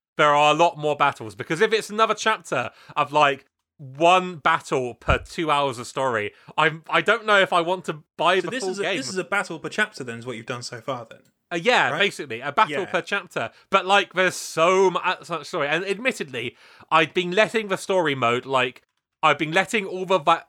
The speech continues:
Speaker 1: voice actors say their lines. I'd, like, put the dialogue on auto scroll so the
Speaker 2: As you
Speaker 1: game
Speaker 2: should
Speaker 1: went at
Speaker 2: do.
Speaker 1: its own pace. Uh, yeah, but so if you really wanted to speed through that story, I guess you could. Uh, but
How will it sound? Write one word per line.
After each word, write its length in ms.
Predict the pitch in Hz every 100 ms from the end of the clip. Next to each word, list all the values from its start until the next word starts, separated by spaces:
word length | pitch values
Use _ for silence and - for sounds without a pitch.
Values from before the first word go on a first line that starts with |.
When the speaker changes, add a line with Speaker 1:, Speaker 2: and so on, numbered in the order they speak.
| -
Speaker 1:
voice 300 | 151 175 -
actors 320 | 165 147 147
say 220 | - 160
their 140 | 165 170
lines. 420 | 143 131 127 117 _ - -
I'd, 180 | 127 127
like, 220 | 139 139
put 180 | - 180
the 80 | 160
dialogue 440 | 165 165 151 147
on 100 | 151
auto 340 | 147 156 143
scroll 400 | 131 - 127 117
so 280 | 110 131 117 - _ -
the 60 | 139
Speaker 2:
As 80 | 151
you 40 |
Speaker 1:
game 60 | 147
Speaker 2:
should 60 | 139
Speaker 1:
went 220 | 143 139
at 60 | 143
Speaker 2:
do. 40 |
Speaker 1:
its 80 | 143
own 180 | 156 143
pace. 280 | 151 120 - _ - -
Uh, 220 | 131 135
yeah, 220 | 175 196 143
but 240 | - - _
so 140 | -
if 260 | 196 226 233
you 120 | 220
really 340 | 180 214 208 196
wanted 260 | 190 185
to 80 | 156
speed 440 | - - 147 170 -
through 140 | 185
that 180 | 180 165
story, 360 | - 185 202 190
I 160 | 156
guess 340 | 127 147 - -
you 80 | 143
could. 340 | - 143 175 - - - -
Uh, 180 | 139 139 131 120
but 340 | 160 156 147